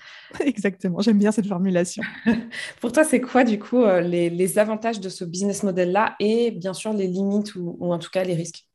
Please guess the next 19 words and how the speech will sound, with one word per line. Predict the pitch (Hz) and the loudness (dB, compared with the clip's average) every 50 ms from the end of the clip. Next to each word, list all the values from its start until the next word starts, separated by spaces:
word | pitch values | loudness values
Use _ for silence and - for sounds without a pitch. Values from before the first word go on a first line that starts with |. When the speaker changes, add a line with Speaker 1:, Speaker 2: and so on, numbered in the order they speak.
| _ _ _ _ _ _ _ _ _ _ _ _ _ | _ _ _ _ _ _ _ _ _ _ _ _ _
Speaker 1:
Je | - - | -2 2
pense | 233 233 233 - | 4 4 4 6
que | - 208 190 - - | 6 6 6 6 6
on, | 190 185 175 175 175 160 - 175 160 175 - | 6 4 4 4 2 0 0 -2 -4 -4 -2
on | 175 | 0
les | 175 175 | 2 2
voit, | 175 160 170 190 202 202 | 2 4 4 4 4 4
hein, | 180 175 - - - _ | 2 0 -2 -4 -6 _
d'ici, | 170 170 160 - - 220 | -6 -4 -4 -2 0 2
les | 202 175 180 | 2 4 4
avantages | 170 175 175 202 202 185 | 4 4 4 2 2 2
et | |
les | 175 | 2
inconvénients. | 180 - - 175 180 190 220 277 - - - | 0 0 0 0 2 2 0 0 -2 -2 0
Alors, | - 202 - - - _ _ _ _ _ _ _ - | 2 2 2 0 -4 _ _ _ _ _ _ _ 2
avantage, | 233 247 247 254 247 - 214 226 262 269 220 190 - | 4 6 6 6 6 6 6 6 6 4 4 2 4
déjà, | 185 202 196 185 202 214 - | 4 4 4 6 4 4 2
c'est | - - - 185 | 0 -2 -4 -2
que | - 208 214 247 | 2 2 2 2